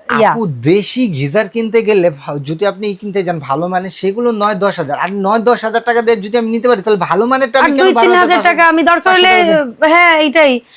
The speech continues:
Speaker 1: আমি
Speaker 2: কি?
Speaker 1: কোথাও থেকে হেল্প নিয়ে হলেও ভালোটা কিনবো।
Speaker 2: কেন কিনবো না?
Speaker 1: হ্যাঁ।
Speaker 2: এটা হলো আপনার তিন থেকে চার জনের জন্য।
Speaker 1: আচ্ছা, এরপরে
Speaker 2: চল্লিশ
Speaker 1: চল্লিশ
Speaker 2: লিটার।
Speaker 1: লিটার। এটার
Speaker 2: চল্লিশ
Speaker 1: দাম?
Speaker 2: লিটার, এটা পাঁচ থেকে ছয় জনের জন্য।
Speaker 1: এটার
Speaker 2: এটা
Speaker 1: দাম?
Speaker 2: রেগুলার প্রাইস হলো আপনার পনেরো হাজার আটশো।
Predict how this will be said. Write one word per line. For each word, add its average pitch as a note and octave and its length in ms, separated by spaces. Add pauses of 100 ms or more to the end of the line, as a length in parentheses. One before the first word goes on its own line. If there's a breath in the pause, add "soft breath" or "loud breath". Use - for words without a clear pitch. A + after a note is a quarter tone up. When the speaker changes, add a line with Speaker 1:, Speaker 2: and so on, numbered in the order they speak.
(120 loud breath)
Speaker 1:
আমি C#4+ 140
Speaker 2:
কি? C#4 40
Speaker 1:
কোথাও E4+ 200
থেকে F4 200
হেল্প D4+ 220
নিয়ে E4+ 140
হলেও E4+ 220
ভালোটা C#4 340
কিনবো। G3 360
Speaker 2:
কেন C4+ 260
কিনবো F3 340
না? A#2 100
Speaker 1:
হ্যাঁ। E3+ 300 (180)
Speaker 2:
এটা A3 260
হলো B3+ 140
আপনার B3 240 (100)
তিন B3+ 180
থেকে A#3+ 200
চার A3 240
জনের D3+ 240
জন্য। B2 220
Speaker 1:
আচ্ছা, F3+ 240
এরপরে B3 140
Speaker 2:
চল্লিশ D#4 240
Speaker 1:
চল্লিশ D#4 280
Speaker 2:
লিটার। C4 120
Speaker 1:
লিটার। G#3+ 200
এটার G3+ 140
Speaker 2:
চল্লিশ B3 160
Speaker 1:
দাম? D#4 80
Speaker 2:
লিটার, A#3 220
এটা A#3 260
পাঁচ A3 200
থেকে A#3 260
ছয় A3+ 180
জনের F#3 240
জন্য। B2 200 (100)
Speaker 1:
এটার - 160
Speaker 2:
এটা A3+ 80
Speaker 1:
দাম? - 80
Speaker 2:
রেগুলার A#3 300
প্রাইস A#3 280
হলো A#3 120
আপনার A#3 260
পনেরো A#3 220
হাজার G#3 200
আটশো। D#3 320